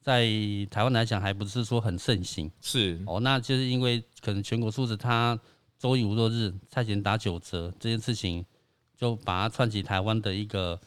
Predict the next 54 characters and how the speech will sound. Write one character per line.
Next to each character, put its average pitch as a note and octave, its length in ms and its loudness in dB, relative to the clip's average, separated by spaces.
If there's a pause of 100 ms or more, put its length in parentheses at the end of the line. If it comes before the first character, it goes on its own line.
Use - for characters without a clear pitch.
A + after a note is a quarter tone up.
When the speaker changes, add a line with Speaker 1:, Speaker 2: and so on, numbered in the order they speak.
(100)
Speaker 1:
呃， G2 120 -8
对 A#2 300 0 (140)
素 - 220 -2
食 A2 180 -6
的 G2+ 180 -2
料 G#2+ 200 2
理 F2+ 160 -6
来 F#2 160 -4
讲 G2 220 -4
的 F#2 120 -6
话， G2+ 180 0
是 G#2+ 140 -4
一 F#2+ 100 -4
定 G#2 240 0 (380)
它 C#3 220 -2
可 - 140 -6
能 - 140 -2
胜 A#2 280 0
过 A#2 240 2
于 F#2 320 -4 (320)
周-， A2+ 260 -2
那 C3 80 -2
个 A2+ 100 0
初 A#2+ 240 0
一 A#2 100 4
十 - 240 -4
五 G2+ 120 0
的 F2 120 -6
效 F#2+ 260 0
应。 F2+ 220 -4 (180)
Speaker 2:
为 C#4 120 4
什 C#3 160 6
么 G2 80 6
那 C#3 140 6
时 C3+ 120 2
候 G#2 540 4 (240)
全 C#3 200 -2
国， D3 180 2
为 G2 160 0
什-， - 160 -4 (360)
素 B3 220 -4
食 C#3+ 220 -2
自 - 20 -2
助 F#3 160 0
餐 F#3 180 6
也 A2 100 6
不 - 160 -2
少 D#2 400 0
啊， D#2+ 220 -8 (360)
可 B2+ 100 -4
是 D3+ 120 0
为 G3+ 140 6
什 C#3 140 0
么 G2 280 2